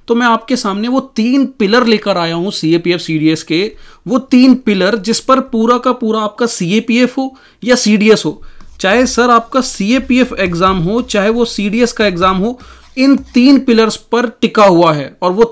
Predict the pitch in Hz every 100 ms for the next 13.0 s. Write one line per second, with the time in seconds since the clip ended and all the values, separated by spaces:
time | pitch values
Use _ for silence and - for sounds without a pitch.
0 | - 233 247 254 233 226 226 208 262 214
1 | 208 254 254 - 160 170 208 220 226 -
2 | _ _ - 175 - 262 247 185 208 233
3 | 220 226 226 202 208 202 208 240 _ _
4 | - - 190 - - - 277 269 262 _
5 | _ _ - - - 202 233 262 269 -
6 | - - 202 190 147 165 143 143 - 127
7 | - _ - - - 240 240 - 170 214
8 | 254 254 226 196 220 202 175 226 - -
9 | 180 156 156 208 208 202 - 208 214 226
10 | - 160 156 151 190 302 - - 175 196
11 | 180 170 - 226 175 151 180 185 180 175
12 | 175 170 - - 160 180 185 175 175 -